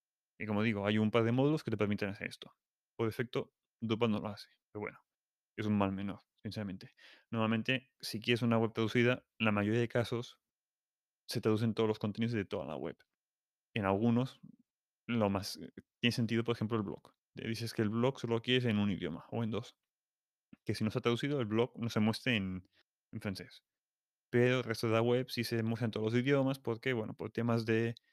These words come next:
estrategia de contenidos de este proyecto se ha decidido que es así. Eso ya depende un poco de cada caso. ¿Y qué más comentar de esto? Ah, y la selección de idiomas. En Drupal, sin hacer nada, tenemos un bloque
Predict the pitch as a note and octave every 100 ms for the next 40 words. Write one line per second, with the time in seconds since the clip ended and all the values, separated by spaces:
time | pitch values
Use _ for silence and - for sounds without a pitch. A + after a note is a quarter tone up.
0 | _ _ _ - A#2+ B2+ B2 B2+ B2 B2
1 | B2+ B2+ B2 A#2+ A#2 B2 C#3 D#3 D#3 -
2 | - A#2+ A#2+ - G#2+ A2+ A#2 A#2 G2+ F#2+
3 | F#2 - _ _ _ _ C3+ B2+ B2 B2
4 | A#2 A2+ A2+ B2 G2+ E2 D#2+ - - _
5 | _ _ _ _ _ - - - _ _
6 | _ _ _ _ - D3+ C#3+ C3+ C3 B2+
7 | C3+ C3 C3+ B2 A2+ B2 A2+ A2+ G#2+ -
8 | - C#3 B2 - - C3 B2 A2 A#2+ A2
9 | - A#2+ A2+ A2 G#2+ G#2 G#2 A#2+ D3+ E2
10 | - - _ _ _ _ _ _ _ A#2+
11 | A2 A2+ D3+ C#3+ E3 G#3+ _ _ - F#3
12 | _ _ _ - A2+ G2+ - A2+ C3 B2
13 | D#3+ - A#2 A#2 A2+ G#2+ G#2 C3 C3+ E3